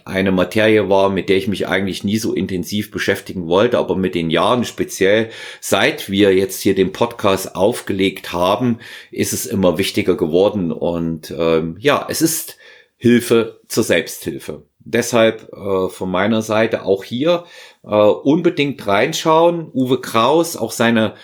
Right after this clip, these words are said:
anderen Bücher, sehr interessant. Masse und Kraft, WordPress erschienen, noch einmal bei Markt und Technik, vierundzwanzig fünfundneunzig kostet es.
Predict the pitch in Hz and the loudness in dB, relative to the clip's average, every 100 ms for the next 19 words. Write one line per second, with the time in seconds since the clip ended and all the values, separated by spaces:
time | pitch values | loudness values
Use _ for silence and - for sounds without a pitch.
0 | - - 117 135 127 127 127 131 127 127 | -20 -4 -2 -2 -2 -2 -2 -2 0 0
1 | 117 - _ 95 120 110 73 107 98 - | 0 -6 _ -4 2 2 0 -4 -8 0
2 | 113 131 127 - - - - 110 117 - | 2 2 -2 -8 -20 -16 -2 -2 0 -2
3 | 92 87 - 127 - - - - _ 92 | -2 -4 0 0 -2 -10 -20 -20 _ 2
4 | 127 139 - 123 110 - 117 - 123 135 | 2 2 0 0 0 -6 -6 -4 -2 0
5 | 139 120 107 - 104 117 113 98 95 92 | 2 2 0 -2 0 2 2 2 0 2
6 | 104 113 - 87 110 110 - 101 - - | 2 0 -8 -10 -2 -2 0 -4 -4 -10
7 | 95 101 98 - 87 85 85 92 87 85 | 0 2 2 -2 -8 -8 -6 -4 -2 2
8 | 98 123 123 110 - - 104 - - 98 | 4 2 0 -4 -6 -6 -2 -2 0 0
9 | 98 | 0